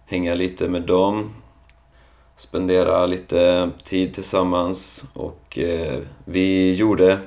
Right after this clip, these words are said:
inget speciellt. Vi, eh, drack bärs, åt mat,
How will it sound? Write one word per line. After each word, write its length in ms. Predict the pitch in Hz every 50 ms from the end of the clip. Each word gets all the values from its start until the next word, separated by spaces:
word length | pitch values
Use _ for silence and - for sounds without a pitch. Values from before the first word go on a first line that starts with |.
| - -
inget 340 | - 95 95 90 92 - -
speciellt. 720 | - - 98 95 - - 98 95 98 101 101 - - 87
Vi, 380 | 85 85 85 85 85 87 - - - - _ _ _ _ _ _ _ _ _ _ _ _ _ _ _ _ -
eh, 340 | - 73 - - - - -
drack 420 | - - - - 107 113 110 - -
bärs, 560 | 98 107 110 113 113 113 - - - - - - - _ _ _ _ _
åt 300 | - 101 113 113 - -
mat, 680 | 110 104 104 104 107 107 107 107 110 - - - -